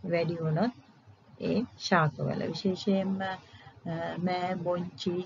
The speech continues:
කවුපි වගේ, අ, රනිල කුලේ ශාක වලට විශාල වශයෙන් හානි කරනවා. ඒ වගේම දෙහි වගේ ඒවාට හානි කරනවා. එතකොට ලපටි ශාක කොටස් වලට විශේෂයෙන්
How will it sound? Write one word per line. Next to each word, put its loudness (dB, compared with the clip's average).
කවුපි 2
වගේ, 2
අ, -4
රනිල 2
කුලේ -2
ශාක 0
වලට -4
විශාල -4
වශයෙන් -4
හානි -8
කරනවා. -2
ඒ -2
වගේම -2
දෙහි 8
වගේ 4
ඒවාට -2
හානි 0
කරනවා. -2
එතකොට 2
ලපටි 4
ශාක 2
කොටස් 0
වලට 2
විශේෂයෙන් 2